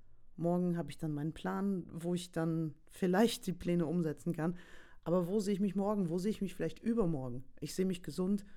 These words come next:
ich möchte leben, ich möchte Spaß haben und ich möchte nicht immer nur alles ganz minutiös durchgeplant haben.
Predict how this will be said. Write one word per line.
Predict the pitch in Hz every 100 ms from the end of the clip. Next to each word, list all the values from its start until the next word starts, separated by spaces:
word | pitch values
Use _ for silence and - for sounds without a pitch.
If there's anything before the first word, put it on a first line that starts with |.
| - - - -
ich | -
möchte | 160 -
leben, | 180 214 220 208 - -
ich | - -
möchte | 156 -
Spaß | - 131 175 -
haben | 147 160 180 -
und | -
ich | -
möchte | 160 - 165
nicht | 170 175 -
immer | 180 180
nur | 175 170 -
alles | 151 160 - - - - - - -
ganz | 156 175 -
minutiös | 170 202 180 - 170 156 -
durchgeplant | 165 160 - - 104 98 - 104
haben. | 101